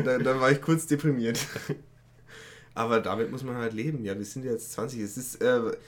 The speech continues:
im Sinne von vorweisbar habe ich auch noch nichts wirklich geschafft. Aber ja, wenn wir,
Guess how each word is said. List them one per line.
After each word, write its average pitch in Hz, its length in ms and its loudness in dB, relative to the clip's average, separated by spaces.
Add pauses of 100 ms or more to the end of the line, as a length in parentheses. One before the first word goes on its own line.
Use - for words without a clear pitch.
(180)
im 127 120 -2
Sinne 151 280 6
von 120 180 0
vorweisbar 113 800 4
habe 101 140 -4
ich 95 120 -8
auch 123 240 -2
noch 135 120 -2
nichts 127 400 -10 (440)
wirklich 120 460 -10 (280)
geschafft. - 580 -8 (120)
Aber 98 520 -4 (840)
ja, 120 340 -2
wenn 98 140 -6
wir, 101 400 -2